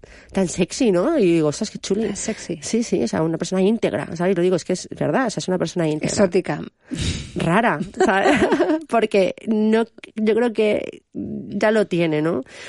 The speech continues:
Speaker 1: sea, yo una persona íntegra, pues, hombre, lo que sí que te puedo decir es que, mm, me molesta mucho y,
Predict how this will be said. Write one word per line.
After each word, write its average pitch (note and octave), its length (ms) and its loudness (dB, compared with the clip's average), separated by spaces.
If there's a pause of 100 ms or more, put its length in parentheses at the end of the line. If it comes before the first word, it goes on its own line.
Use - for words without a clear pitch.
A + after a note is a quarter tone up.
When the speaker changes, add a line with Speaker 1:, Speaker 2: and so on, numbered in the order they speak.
(260)
Speaker 1:
sea, E3+ 320 2
yo F3+ 240 2
una A3 120 2
persona G#3 340 0
íntegra, F#3+ 380 2
pues, E3+ 140 -2
hombre, E3+ 220 0
lo F3+ 120 0
que F#3 80 -2
sí - 60 -6
que A#3+ 100 -2
te B3 100 0
puedo G#3 260 4
decir G3 340 2
es G#3+ 180 0
que, F3 420 0
mm, E3+ 400 -2
me F3+ 320 -2
molesta E3+ 540 0
mucho G3+ 460 0
y, E3 420 0